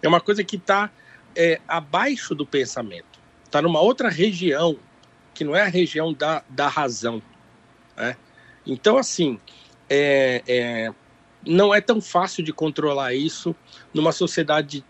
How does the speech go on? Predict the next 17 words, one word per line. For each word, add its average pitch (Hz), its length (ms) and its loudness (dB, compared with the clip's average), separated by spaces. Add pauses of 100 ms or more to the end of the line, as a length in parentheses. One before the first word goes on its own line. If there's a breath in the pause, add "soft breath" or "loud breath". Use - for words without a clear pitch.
(140)
tão 247 200 6
diferente 160 600 0
da 139 120 0
americana, 135 800 0 (400 soft breath)
que 196 220 4
é 170 60 6
a 170 60 4
brasileira. 185 640 -4 (380)
Então, 147 220 -2
é 135 40 2
preciso - 360 -6
ter 190 100 2
cuidado 277 540 0
disso, 104 420 -12
com 135 180 6
isso, 95 280 -2
né? 101 140 -6